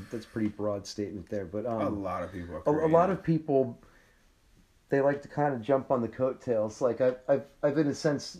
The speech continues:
Speaker 1: you know, like, even podcasts.
Speaker 2: Oh, yeah, that's,
Speaker 1: It, it,
Speaker 2: it's
Speaker 1: it
Speaker 2: a
Speaker 1: worked for somebody. I mean,
Speaker 2: Yeah.
Speaker 1: look at Joe Rogan, for God's
Speaker 2: It's
Speaker 1: sakes.
Speaker 2: one of
Speaker 1: I
Speaker 2: the
Speaker 1: mean,
Speaker 2: bi-, no, one of the biggest podcasters in the
Speaker 1: he
Speaker 2: world.
Speaker 1: had started with an idea. I mean, even Howard Stern, dude.
Speaker 2: Yeah,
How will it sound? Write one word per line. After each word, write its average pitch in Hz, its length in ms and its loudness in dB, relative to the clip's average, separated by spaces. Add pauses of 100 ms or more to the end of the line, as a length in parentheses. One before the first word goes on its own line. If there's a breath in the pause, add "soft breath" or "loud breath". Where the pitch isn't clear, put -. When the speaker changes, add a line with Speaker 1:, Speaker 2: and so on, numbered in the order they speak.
(140)
Speaker 1:
you 156 100 0
know, 113 260 2 (140)
like, 151 180 2
even 165 200 2
podcasts. 123 800 -4 (100)
Speaker 2:
Oh, 196 160 6
yeah, 190 160 2
that's, 135 120 -2
Speaker 1:
It, 151 80 2
it, 160 120 8
Speaker 2:
it's 156 240 4
Speaker 1:
it 160 100 0
Speaker 2:
a - 20 2
Speaker 1:
worked - 400 2 (100)
for 135 140 -2
somebody. 113 560 0
I 123 40 0
mean, 123 240 2
Speaker 2:
Yeah. 285 200 0
Speaker 1:
look 147 140 4
at 147 120 0
Joe 143 180 4
Rogan, 139 400 2
for 95 260 -6 (560)
God's 110 280 0
Speaker 2:
It's 208 80 -4
Speaker 1:
sakes. 202 140 -2
Speaker 2:
one 220 100 2
of 202 60 0
Speaker 1:
I 196 100 4
Speaker 2:
the 185 60 6
Speaker 1:
mean, 113 140 0
Speaker 2:
bi-, 175 220 2
no, 170 320 4
one 127 160 -2
of 135 80 -4
the 135 80 -4
biggest 135 300 -4
podcasters 120 500 -2
in 110 100 -6
the 117 60 -2
Speaker 1:
he 135 80 2
Speaker 2:
world. 131 100 6
Speaker 1:
had 131 420 4 (480)
started 135 440 4
with 135 160 0
an 139 80 0
idea. 139 340 4
I 123 40 2
mean, 143 180 2
even 185 280 2
Howard 190 380 2
Stern, 175 460 -2
dude. 117 300 -2
Speaker 2:
Yeah, 208 180 2